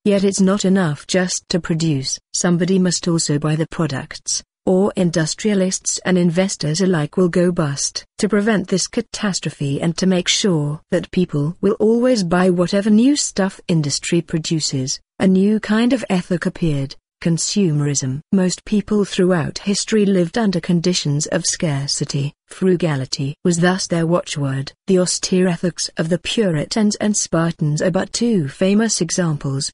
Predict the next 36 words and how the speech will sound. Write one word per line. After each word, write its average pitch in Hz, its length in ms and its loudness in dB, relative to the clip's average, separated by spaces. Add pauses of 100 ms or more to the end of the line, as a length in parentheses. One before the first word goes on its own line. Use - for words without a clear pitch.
A 208 100 2
good 180 280 0
person 170 500 0
avoided 180 540 2
luxuries, 147 680 -2 (220)
never 196 300 2
threw 180 360 0
food 170 380 2
away, 156 400 0 (240)
and 180 180 0
patched 170 400 -4
up 131 220 -6
torn 180 340 0
trousers 151 580 0
instead 165 640 -2
of - 180 -4
buying 208 300 2
a 196 80 4
new 190 260 4
pair. 143 400 -2 (100)
Only 202 340 4
kings 160 500 0
and 180 200 4
nobles 151 460 0
allowed 170 380 0
themselves 151 640 -2 (120)
to 190 100 0
renounce 175 500 0
such - 380 -2
values 147 500 -2
publicly 190 720 -2
and 175 220 0
conspicuously 175 920 0
flaunt 185 520 0
their 185 140 2
riches. 147 460 -2